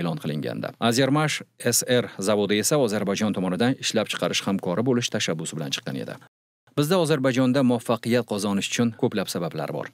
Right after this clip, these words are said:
Ozarbayjon va O'zbekistonni ko'p asrlik do'stlik va yaxshi qo'shnichilik rishtalari bog'lab turadi. Bizning qardosh xalqlarimiz qarindosh tillarda gaplashishadi.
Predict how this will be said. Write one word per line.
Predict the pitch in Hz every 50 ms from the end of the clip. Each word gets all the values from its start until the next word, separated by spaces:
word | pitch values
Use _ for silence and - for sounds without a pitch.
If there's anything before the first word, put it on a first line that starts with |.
| _ 196
Ozarbayjon | 107 113 117 104 110 117 98 113 127 131 127 104
va | 113
O'zbekistonni | 113 101 110 107 95 98 110 98 - - - 101 101 110 120 123 123 117 -
ko'p | 147 147 - 107
asrlik | 101 110 - 110 107 107 110 98 95
do'stlik | 98 90 - - 123 135 131 - 92 101
va | 101 107 - - _ - 92 92 110
yaxshi | 120 120 - - - 165 170 -
qo'shnichilik | 131 117 - - 113 104 98 - - 98 120 123 - - _ _ - - -
rishtalari | - - - 98 92 90 85 - 80
bog'lab | 92 85 85 80 - -
turadi. | - 82 73 - - - - - - -
Bizning | 113 107 117 131 127 120 -
qardosh | 120 113 110 104 123 123 120 - -
xalqlarimiz | 104 98 - 104 104 104 107 117 113 - - - _ -
qarindosh | 110 104 110 104 101 110 104 - -
tillarda | 101 98 95 92 92 87 101 104 - - - 101
gaplashishadi. | 90 - - 165 - - - - - 82 - -